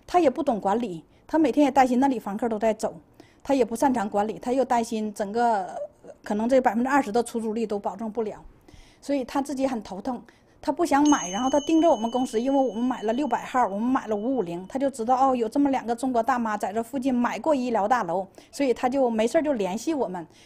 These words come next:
说我们这栋楼二百五十万要不要？便宜啊，上一次买价五百九十二万，二百五十万要不要？然后都是我们俩想了想，就给了个价钱，就一百八十万，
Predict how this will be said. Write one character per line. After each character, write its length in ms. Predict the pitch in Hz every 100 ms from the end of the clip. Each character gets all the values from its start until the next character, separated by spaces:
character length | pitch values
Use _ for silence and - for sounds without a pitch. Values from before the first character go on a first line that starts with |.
| -
说 380 | 285 269 269 254
我 120 | 233
们 120 | 247
这 120 | 311
栋 180 | 302 294
楼 260 | 196 208 220 - - _ _ -
二 120 | 269
百 120 | 311
五 120 | 294
十 120 | - 254
万 140 | 285
要 120 | 311 262
不 100 | 240
要？ 140 | 269
便 320 | - 202 214
宜 120 | 269
啊， 80 | 240
上 200 | 220 294
一 60 | 240
次 140 | 277
买 180 | 262 208
价 160 | 254 240
五 140 | 220
百 160 | 247 247
九 120 | 190
十 140 | 226
二 180 | 226 240
万， 140 | 214
二 140 | 208 262
百 120 | 285
五 140 | 285
十 140 | 208 226
万 160 | 262
要 120 | 269 226
不 80 | 208
要？ 200 | 240 202 - -
然 100 | 220
后 80 | 233
都 120 | 285
是 120 | 285 247
我 80 |
们 120 | 202 247
俩 260 | 240 196 - - - -
想 320 | - 254 233
了 80 | 285
想， 160 | 254
就 80 | 233
给 160 | 277 208
了 80 | 208
个 80 |
价 140 | 240 262
钱， 120 | 220
就 80 | 247
一 120 | 269
百 100 | 214
八 180 | 208 196
十 180 | - 190
万， 160 | 185